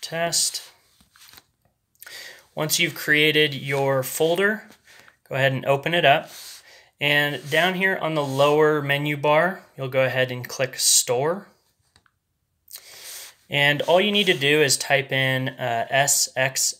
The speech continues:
S in the search bar, and all of these maps will show up here. Um, so we'll go to one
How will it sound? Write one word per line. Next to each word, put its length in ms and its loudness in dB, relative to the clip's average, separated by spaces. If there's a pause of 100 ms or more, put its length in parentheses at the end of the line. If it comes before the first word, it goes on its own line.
S 640 0
in 160 -2
the 80 -2
search 380 -2
bar, 320 2 (420)
and 320 2
all 440 4
of 420 0
these 260 -4
maps 640 0
will 560 -4 (400)
show 400 2
up 220 -2
here. 340 -10 (640)
Um, 260 -10
so 180 -2
we'll 80 -4
go 200 2
to 80 2
one 500 -4